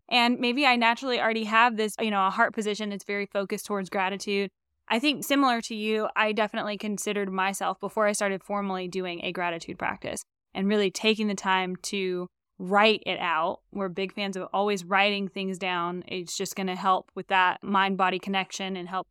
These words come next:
reach your subconscious more. But before I started to do that, I have always had a, a heart position that was very much in gratitude. And I think this was something that was ingrained with me from my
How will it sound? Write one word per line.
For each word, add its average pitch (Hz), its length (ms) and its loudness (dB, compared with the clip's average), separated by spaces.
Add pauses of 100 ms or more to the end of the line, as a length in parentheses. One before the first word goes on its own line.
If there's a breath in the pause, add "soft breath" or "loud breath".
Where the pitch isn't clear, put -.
reach 190 220 -6
your 190 100 -4
subconscious 175 600 -6
more. 170 200 -4
But 175 240 -2 (320)
before 240 220 6
I 311 60 10
started 220 320 2
to 185 60 -2
do 254 260 2
that, 190 320 2 (260)
I 233 60 2
have 240 100 6
always 226 240 6
had 220 520 6
a, 202 100 -4 (240)
a 220 80 -2
heart 196 240 0
position 202 340 -4
that 196 80 -4
was 180 140 -8
very 214 340 0
much 202 240 0
in 190 80 -4
gratitude. 180 540 -2
And - 100 -4
I 190 60 -4
think 190 260 -6
this 196 240 -4
was 190 140 -6
something 190 240 -4
that 190 100 -2
was 190 140 -2
ingrained 190 340 0
with 196 140 -4
me 190 140 -2
from 202 220 -4
my 175 180 -2